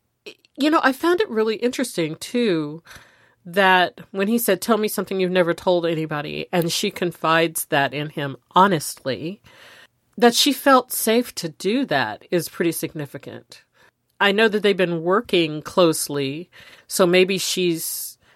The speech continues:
maybe there is, like, a, a, you know, some connection happening offline that we haven't seen yet, but she does feel okay to tell him. That's a really deep thing. I mean, she could have told him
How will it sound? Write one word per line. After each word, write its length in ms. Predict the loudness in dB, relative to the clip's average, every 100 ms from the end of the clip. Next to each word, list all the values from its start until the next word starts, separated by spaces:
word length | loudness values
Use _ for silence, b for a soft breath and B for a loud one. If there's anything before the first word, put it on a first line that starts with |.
| -4
maybe 260 | 2 4 6
there 220 | 6 8
is, 340 | 6 4 0
like, 280 | 2 2 2 0
a, 40 |
a, 520 | 0 2 0 0 -2 -8 -6
you 80 | -2
know, 200 | -2 -2
some 240 | -2 0 0
connection 520 | 0 2 0 0 0
happening 400 | 0 0 -2 -2
offline 480 | 2 2 2 -2 -2
that 80 | -2
we 80 | 0
haven't 300 | 0 -2 -6
seen 320 | -6 -2 0
yet, 340 | 0 0 -2 -6 B B B B B 2
but 260 | 4 4
she 240 | -2 -4 0
does 400 | 2 2 0 -10
feel 680 | -14 -2 2 4 6 4 2
okay 520 | 2 2 -2 0 0
to 100 | -2
tell 320 | -12 -6 -4
him. 160 | -4 -4
That's 220 | 0 2
a 80 | 0
really 320 | -2 -2 -2
deep 220 | -2 -6 -4
thing. 160 | -4
I 40 | -2
mean, 60 |
she 160 | -6 -4
could 140 | 0
have 100 | 0
told 240 | 2 2 2
him 220 | -4